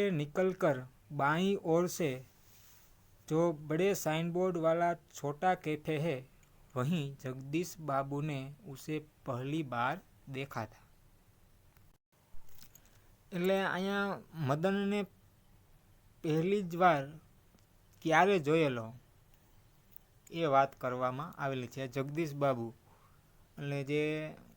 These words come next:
મદન છે એનામાં મોટા ભાઈ તરીકેનું રૂપ જોતો, એનામાં એ એને મોટા ભાઈ માનતો, એ જગદીશ બાબુ. એટલે કે જે આખો ચોક છે, ત્યાં ચાર રસ્તા પડે, ત્યાંથી નીકળતા જ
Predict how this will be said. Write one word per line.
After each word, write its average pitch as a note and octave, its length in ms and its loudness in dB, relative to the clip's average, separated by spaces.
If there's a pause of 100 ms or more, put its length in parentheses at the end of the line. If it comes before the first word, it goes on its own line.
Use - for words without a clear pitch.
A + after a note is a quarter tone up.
(400)
મદન C#3+ 400 -2
છે D#3+ 160 -4 (340)
એનામાં D3 420 -6
મોટા C3 320 -2
ભાઈ D3 200 2
તરીકેનું C#3+ 720 -4
રૂપ C#3 260 -4
જોતો, D3 300 -4 (120)
એનામાં C3+ 520 -8
એ C3+ 140 -8
એને C3+ 240 -10
મોટા B2 340 -6
ભાઈ C#3 200 -2
માનતો, C3+ 440 -4 (500)
એ D3+ 140 -6 (260)
જગદીશ D#3 460 -4
બાબુ. A2+ 260 -8 (600)
એટલે D3 260 -8
કે E3 200 -2 (400)
જે D3+ 180 -6
આખો D3+ 260 -2 (160)
ચોક D#3 360 -2
છે, D3+ 220 -2 (880)
ત્યાં C3 100 -6
ચાર C#3 280 2
રસ્તા C3+ 380 -4
પડે, C3 280 -2 (520)
ત્યાંથી C#3+ 520 -6
નીકળતા C#3+ 580 0
જ B2 80 -6